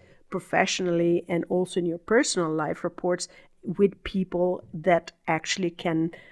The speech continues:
help you and impact on your success,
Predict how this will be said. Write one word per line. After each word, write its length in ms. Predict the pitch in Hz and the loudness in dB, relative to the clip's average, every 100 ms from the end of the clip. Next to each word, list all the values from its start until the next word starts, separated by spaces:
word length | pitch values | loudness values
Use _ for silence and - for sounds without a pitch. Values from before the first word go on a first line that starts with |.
| - | -20
help 520 | - - 180 180 - | -4 2 4 2 -4
you 200 | 196 185 - | 0 0 0
and 180 | 175 - | -4 -2
impact 640 | 214 269 269 - - - | 4 4 2 -6 -10 -6
on 160 | 170 170 | -4 -2
your 160 | 170 - | -4 -4
success, 720 | - 196 - - - - | -6 -8 -6 -8 -8 -10